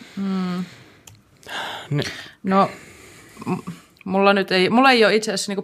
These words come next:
Speaker 1: pyöräilyssä aiheutettua mitään ihan älyttömiä juttuja, että muutaman kerran on murtanut muutaman kylkiluu, mu-, muutamia hampaita katkennut, mm, sormi vääntynyt,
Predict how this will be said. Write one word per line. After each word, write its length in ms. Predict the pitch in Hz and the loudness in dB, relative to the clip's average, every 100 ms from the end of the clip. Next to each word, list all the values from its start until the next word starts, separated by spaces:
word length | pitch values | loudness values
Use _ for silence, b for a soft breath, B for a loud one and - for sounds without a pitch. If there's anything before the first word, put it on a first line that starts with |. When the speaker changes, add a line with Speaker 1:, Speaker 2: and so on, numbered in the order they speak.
| 202 | -2
Speaker 1:
pyöräilyssä 560 | 208 185 160 165 - | 2 2 2 -2 -4
aiheutettua 560 | 147 156 160 - - 156 | -2 -2 -4 -10 -8 -6
mitään 260 | 165 - | -2 0
ihan 200 | 156 151 | 2 4
älyttömiä 480 | 160 165 160 165 156 | 4 2 0 -2 -2
juttuja, 380 | 160 165 170 160 | -2 -4 0 2
että 180 | 165 175 | 0 -2
muutaman 360 | 175 202 208 202 | 0 2 2 4
kerran 280 | 196 190 | 4 4
on 200 | 175 180 - B B B - | 4 0 -6 B B B -2
murtanut 520 | 175 170 170 170 170 | 0 2 2 2 0
muutaman 420 | 185 175 175 170 | -4 0 2 2
kylkiluu, 760 | 175 170 170 170 165 165 170 B B B B B - | 4 2 4 4 6 4 2 B B B B B -14
mu-, 100 | 135 | -10
muutamia 480 | 135 175 175 160 156 | -2 0 2 4 4
hampaita 640 | 143 165 160 160 160 156 | 4 2 4 4 4 2
katkennut, 720 | - 147 - - 156 151 160 156 B B B B | 2 0 0 -6 -2 0 -2 -4 B B B B
mm, 680 | 151 151 147 147 151 151 151 | -8 -4 -2 -2 -2 -2 -2
sormi 440 | 143 147 147 151 | 0 2 4 4
vääntynyt, 840 | 147 147 147 147 156 156 156 151 | 4 6 4 2 0 4 4 2